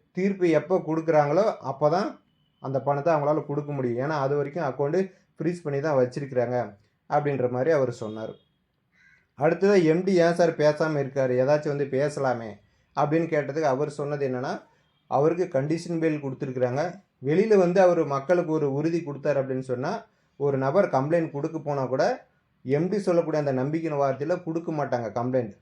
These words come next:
அதனால காவல்துறைக்கு வரக்கூடிய அந்த புகார் கம்மியாகும். அதனால தான் சாட்சியங்களே கலைக்க கூடாது அப்படின்னு சொல்லி அவருக்கு கண்டிஷன் பெயில் கொடுத்துருக்குறாங்க.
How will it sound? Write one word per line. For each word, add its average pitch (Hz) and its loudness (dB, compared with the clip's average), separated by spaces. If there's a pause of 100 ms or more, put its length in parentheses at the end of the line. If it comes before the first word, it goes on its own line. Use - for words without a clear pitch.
அதனால 170 2
காவல்துறைக்கு 170 4
வரக்கூடிய 143 0
அந்த 127 -2
புகார் 147 -2
கம்மியாகும். 131 -2 (260)
அதனால 160 2
தான் 196 -4
சாட்சியங்களே 165 -2
கலைக்க 147 0
கூடாது 151 2
அப்படின்னு 139 -4
சொல்லி 135 -4
அவருக்கு 143 -2
கண்டிஷன் 143 -6
பெயில் 135 -2
கொடுத்துருக்குறாங்க. 127 -6